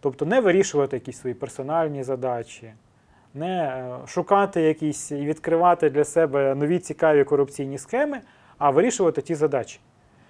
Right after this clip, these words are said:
І так само, які, яка зараз є висока довіра, вона може замінитися ще більш високим розчаруванням.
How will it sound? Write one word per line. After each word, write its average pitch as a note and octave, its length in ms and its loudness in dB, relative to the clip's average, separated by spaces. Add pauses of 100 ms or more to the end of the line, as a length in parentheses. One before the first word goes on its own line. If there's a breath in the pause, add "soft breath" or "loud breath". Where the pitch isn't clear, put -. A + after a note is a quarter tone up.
(160 soft breath)
І D3+ 80 -4
так F3 140 0
само, B3 260 2
які, F3+ 240 -2
яка F3 500 0
зараз D#3+ 320 0
є F#3 80 2
висока D#3 400 -2
довіра, A3 500 -2 (480)
вона D#3+ 180 -4
може E3+ 320 2 (320 soft breath)
замінитися F#3 840 -2 (720)
ще - 280 2
більш G3 280 0
високим E3+ 420 0
розчаруванням. C3+ 720 -2